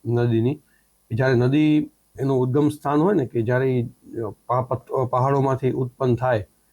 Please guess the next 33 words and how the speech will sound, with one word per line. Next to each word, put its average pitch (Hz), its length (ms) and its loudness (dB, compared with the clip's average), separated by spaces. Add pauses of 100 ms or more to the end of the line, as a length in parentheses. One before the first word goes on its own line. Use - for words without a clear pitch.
(360)
ત્યાં 165 200 0
બનતા 127 300 0
હોય 104 220 -2
છે. 98 100 -10 (720)
અને 117 140 0
પછી 143 520 2 (260)
નદી 135 300 2
જ્યારે 139 380 2
પોતાના 139 320 -2
મિડલ 131 280 2
સ્ટેજમાં 135 440 0
આવે 143 180 2
ત્યારે 123 320 -2
ઈ 127 240 -4
કોઈ 127 180 -6
દી 127 80 -4
ગોર્જ 131 280 0
ન 131 80 2
બનાવે 104 420 -2
અને 107 100 -4
પછી 123 560 -2
એન્ડ 139 180 0
સ્ટેજમાં 123 380 0
દરિયાને 127 280 2
મળી 120 240 2
જતી 101 220 -4
હોય 95 100 -10
છે. 98 140 -20 (360)
પણ 113 100 -12
ખારી 151 320 0
નદીની 165 260 4
વાત 160 260 0
કરીએ 151 340 0